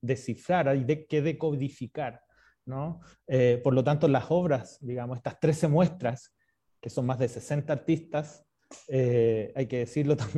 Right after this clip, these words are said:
también, porque son números importantes, ¿no?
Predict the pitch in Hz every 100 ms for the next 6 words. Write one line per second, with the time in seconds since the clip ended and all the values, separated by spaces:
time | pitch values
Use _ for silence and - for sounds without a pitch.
0 | 147 175 143 127 143 135 143 170 160 139
1 | 143 - - - 233 208 113 107 120 143
2 | 196